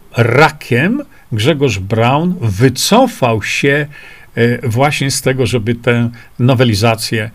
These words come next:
poddać pod głosowanie? No, a, a, a wszyscy: "Tylko Braun, bo on coś robi". No ale co?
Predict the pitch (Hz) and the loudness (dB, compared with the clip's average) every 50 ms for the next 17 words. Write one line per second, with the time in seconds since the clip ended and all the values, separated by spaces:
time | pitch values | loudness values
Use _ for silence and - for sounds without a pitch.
0 | - - - - - 127 107 101 113 104 - - - 113 107 110 113 - - 113 | -18 -20 -16 -2 -2 0 0 0 -4 -6 -6 -8 -8 -8 -6 -6 -8 -8 -8 -8
1 | 104 104 104 107 110 117 117 120 127 131 143 - - 143 170 151 135 156 156 147 | -8 -8 -10 -10 -10 -6 -6 -2 0 0 0 2 4 2 4 4 2 2 2 2
2 | 139 143 143 - 170 165 156 - - 151 143 147 - - 233 240 254 233 226 214 | 2 2 2 2 2 2 0 2 0 0 0 -2 0 2 4 6 6 6 4 2
3 | 190 - - 208 220 233 226 196 151 175 165 196 208 196 170 151 131 123 123 120 | -4 -4 -2 2 4 4 4 4 2 2 4 6 6 6 6 4 2 0 -2 -4
4 | - - - 123 120 202 - - 196 196 190 196 196 185 180 - - - 233 247 | -6 -10 -6 0 0 0 0 2 2 2 4 4 4 2 2 0 2 4 4 4
5 | 202 - - - 180 185 202 262 277 220 151 135 135 117 104 117 127 131 - - | 4 2 -2 -2 -2 4 6 8 8 8 6 2 -2 -2 -2 -2 -4 -2 -2 -4
6 | - - - - 277 285 285 269 - - | -2 -2 2 4 6 6 6 6 4 0